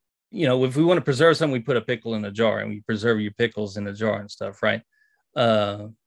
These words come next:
but, uh, that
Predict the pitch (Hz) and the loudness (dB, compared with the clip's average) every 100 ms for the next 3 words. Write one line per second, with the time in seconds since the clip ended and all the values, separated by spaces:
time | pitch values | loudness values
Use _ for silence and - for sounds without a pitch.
0 | _ _ _ _ _ _ - 143 131 120 | _ _ _ _ _ _ -2 4 4 4
1 | _ _ _ _ - - - - - - | _ _ _ _ -14 -14 -14 -20 -20 -20
2 | _ _ _ _ _ _ 160 127 156 160 | _ _ _ _ _ _ -10 0 2 4
3 | 175 | 4